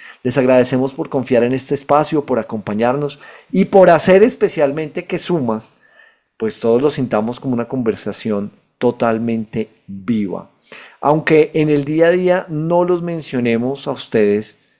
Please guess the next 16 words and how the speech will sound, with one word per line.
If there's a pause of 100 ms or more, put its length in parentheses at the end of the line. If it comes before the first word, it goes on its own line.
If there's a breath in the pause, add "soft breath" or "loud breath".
(160)
y
no
lo
hagamos
uno
por
uno
esta
noche, (480 soft breath)
sepan
que
los
llevamos
en
el
corazón